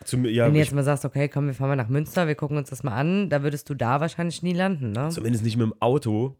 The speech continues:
Speaker 1: zumindest nicht so, weil eigentlich ist gerade diese ganzen Feldwege, wo wir lang gefahren sind, Münster ja dafür bekannt, dass das so Fahrradstadt ist.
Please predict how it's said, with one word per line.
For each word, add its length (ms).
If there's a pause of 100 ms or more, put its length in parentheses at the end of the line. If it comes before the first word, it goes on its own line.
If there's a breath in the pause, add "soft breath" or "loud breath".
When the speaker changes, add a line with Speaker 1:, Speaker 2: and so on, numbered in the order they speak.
Speaker 1:
zumindest 420
nicht 180
so, 440
weil 320
eigentlich 460
ist 320
gerade 280
diese 200
ganzen 220
Feldwege, 460
wo 100
wir 80
lang 160
gefahren 300
sind, 140
Münster 280
ja 80
dafür 300
bekannt, 280
dass 100
das 140
so 120
Fahrradstadt 680
ist. 180